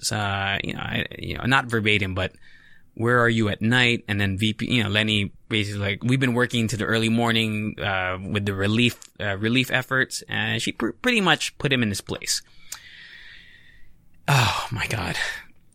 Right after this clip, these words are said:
I mean, is that the leader that you want? I get it. I get, I get his appeal to the D D S and whatever. I get it. Strong leader, you know, take away drugs. I understand it. But I, for,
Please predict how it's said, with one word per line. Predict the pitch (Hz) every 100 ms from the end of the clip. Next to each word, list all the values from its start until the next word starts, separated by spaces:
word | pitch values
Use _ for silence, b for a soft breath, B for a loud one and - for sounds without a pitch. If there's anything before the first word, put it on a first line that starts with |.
| - _ _ - _ _ - _ _ _ -
I |
mean, | 190 208
is | 180
that | 220
the | 175
leader | 139 139 139
that | 127 113
you | 110
want? | 101 98 - _ _ - - -
I | 196
get | 139 135
it. | 131 -
I | 135
get, | 131 120 135 -
I | 135
get | 127 135 -
his | 127 117
appeal | 117 - 117 113
to | 110 117 107 104 104 - _ _
the | 113 110
D | 104 107
D | 107 98
S | 95 -
and | 104
whatever. | 98 95 95
I | 92
get | 101 101
it. | 98
Strong | - 107 104 104
leader, | 104 98 156 90 87 87 90 90
you | 107
know, | 95 92
take | - 123
away | 110 98 92
drugs. | 95 95 92 92
I | 120
understand | 135 117 - - 92 92
it. | 98 - B B B B B B B B B B
But | 156 156
I, | 175
for, | 170 190 185